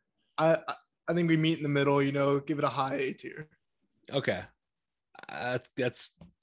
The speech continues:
Speaker 2: it hurts me to do that, but we gotta compromise, you know, whatever. Okay. We'll go A tier. Has to, has to be number one on the A tier, though.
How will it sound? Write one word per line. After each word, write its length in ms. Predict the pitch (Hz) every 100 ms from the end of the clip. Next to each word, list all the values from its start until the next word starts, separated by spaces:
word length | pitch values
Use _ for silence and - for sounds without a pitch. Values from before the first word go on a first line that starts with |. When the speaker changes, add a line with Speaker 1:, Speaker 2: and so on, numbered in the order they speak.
| -
Speaker 2:
it 180 | 135 160
hurts 320 | 165 180 -
me 140 | 160
to 80 | 135
do 180 | 110 131
that, 320 | 135 143 147 - _ _ _ -
but 80 | 107
we 140 | 113
gotta 180 | 117 117
compromise, 640 | 117 110 104 101 104 98
you 60 | 104
know, 160 | 98 95
whatever. 380 | 101 92 87
Okay. 280 | 101 - 90 90 -
We'll 80 | 117
go 180 | 113 147
A 140 | 123
tier. 320 | 120 120 110 - _ _ -
Has 280 | 113 110 -
to, 100 | 110
has 240 | 143 151
to 80 | 175
be 80 | 151
number 240 | 127 113
one 200 | 110 113
on 80 | 104
the 120 | 101
A 60 | 92
tier, 180 | 98
though. 180 | 87 92